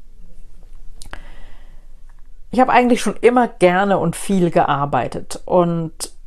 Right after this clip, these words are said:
wenn du den Glaubenssatz kennst, „Erst die Arbeit, dann das Vergnügen“, äh, das war schon immer meiner. Das hatte jedoch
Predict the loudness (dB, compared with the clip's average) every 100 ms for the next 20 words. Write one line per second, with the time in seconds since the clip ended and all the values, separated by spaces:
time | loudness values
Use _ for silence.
0 | -16 -18 -16 -14 0 2 4 4 2 4
1 | 4 6 4 2 0 -2 -6 -12 -12 -14
2 | -16 -14 0 2 2 -2 -6 -12 -16 -4
3 | 2 4 2 -2 2 2 2 -2 -6 0
4 | 2 2 0 0 0 0 -2 -2 -4 -6
5 | -16 -16 -8 -2 -2 2 2 2 -2 0
6 | 0 -4 -2 -2 -2 -4 -6 -8 -10 -16
7 | -16 -16 -18 -16 -16 -16 -18 -18 -20 -20
8 | -20 -18 -18 -2 0 4 2 6 4 6
9 | 4 2